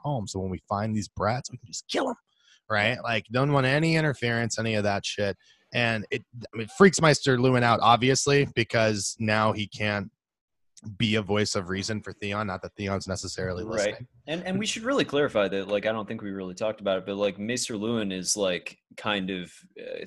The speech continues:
Speaker 2: Theon gets him in the whole trap of, like, whoever the Lord of Winterfell is, you
Speaker 1: Yeah.
Speaker 2: have to obey that lord. And Bran, kind of under threat of violence,
Speaker 1: Yeah,
Speaker 2: proclaims,
Speaker 1: ceded.
Speaker 2: like,
Speaker 1: Yeah.
Speaker 2: cedes Winterfell to Theon. So now Maester Luwin is by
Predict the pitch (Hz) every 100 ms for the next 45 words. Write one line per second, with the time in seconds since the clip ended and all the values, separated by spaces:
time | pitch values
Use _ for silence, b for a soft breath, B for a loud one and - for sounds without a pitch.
0 | - 147 127 110 104 107 107 95 92 90
1 | 101 92 92 92 - - 120 104 98 98
2 | 90 98 90 - 98 92 92 90 90 90
3 | - - 107 113 - 90 85 87 90 -
4 | - b b b _ 85 87 101 85 -
5 | 98 87 87 95 92 87 85 - 113 107
6 | 90 87 90 95 92 92 90 90 - _
7 | _ - 98 90 87 95 90 90 85 -
8 | 98 90 80 - 113 104 92 95 - -
9 | 107 92 95 117 110 104 90 95 82 _
10 | b b - 92 123 101 - 101 113 104
11 | - 92 87 - 95 - 127 120 82 90
12 | - 95 98 95 95 87 92 92 110 95
13 | 90 85 - 90 87 85 87